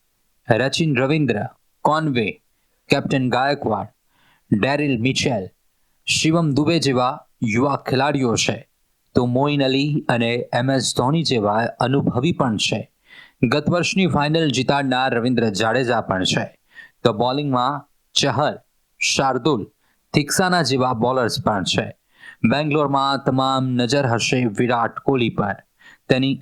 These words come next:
એન્ટ્રી અને સફળતા ટીમની દિશા નક્કી કરશે. ફાફ ડુ પ્લેસિસ, રજત પાટીદાર, મેક્સવેલ, ગ્રીન, લોમરોલ, કાર્તિક જેવા બેટર્સ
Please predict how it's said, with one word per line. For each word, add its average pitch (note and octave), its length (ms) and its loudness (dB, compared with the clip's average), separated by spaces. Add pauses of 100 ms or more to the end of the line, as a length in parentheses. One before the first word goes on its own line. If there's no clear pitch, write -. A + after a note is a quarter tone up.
એન્ટ્રી C3 580 0
અને A#2+ 240 0
સફળતા B2 880 0 (100)
ટીમની C3 320 2
દિશા G#2 540 0
નક્કી A#2+ 400 0
કરશે. G2+ 540 -2 (600)
ફાફ D3 220 0 (100)
ડુ D3+ 100 -2
પ્લેસિસ, D3 600 -2 (200)
રજત B2+ 380 0
પાટીદાર, B2+ 680 -2 (420)
મેક્સવેલ, A#2 800 0 (460)
ગ્રીન, C3+ 520 0 (500)
લોમરોલ, C#3 600 0 (400)
કાર્તિક C#3 380 0
જેવા A#2+ 300 0
બેટર્સ A#2 520 -2